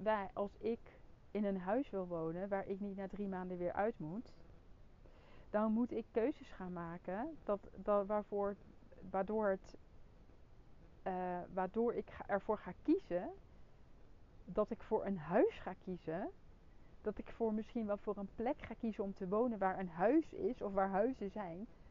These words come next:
waar ik makkelijk in kan blijven, bijvoorbeeld. En daarvoor zitten, daar zitten bepaalde keuzes aan vooraf.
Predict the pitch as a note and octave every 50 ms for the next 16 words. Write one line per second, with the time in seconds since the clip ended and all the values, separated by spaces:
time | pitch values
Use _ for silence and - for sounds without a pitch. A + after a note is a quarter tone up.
0 | - - - - G3 G#3 G3+ - - - A3+ A3 - - - - - - - -
1 | - - - - - - - - - - F#3 F#3+ G#3 B3 C4+ - - G#3+ F#3 E3+
2 | E3 G3 C4+ - - - - - - - - - - - - - G3+ G#3+ G3 -
3 | E3+ D#3+ D#3 D#3 D#3 D#3+ D#3 D3 C3 - - - - - - - - - - -
4 | - - - - - - D3+ D#3 D3+ - D3 D#3 D#3 D3 - - - - - -
5 | - - - - - - - - - - - - - - F#3+ F#3 G#3 A3 A#3 -
6 | - B3 A3 - A#3 - - G#3+ G3+ - - - - G3+ G3+ - A3 G3 - G3
7 | G3+ F#3+ F#3+ - G3 F#3+ F#3+ G3 F#3+ - - G#3 G#3 A3+ G#3+ - E3 D#3+ - D3
8 | D3 D#3+ - - - - C3 C3 C#3 -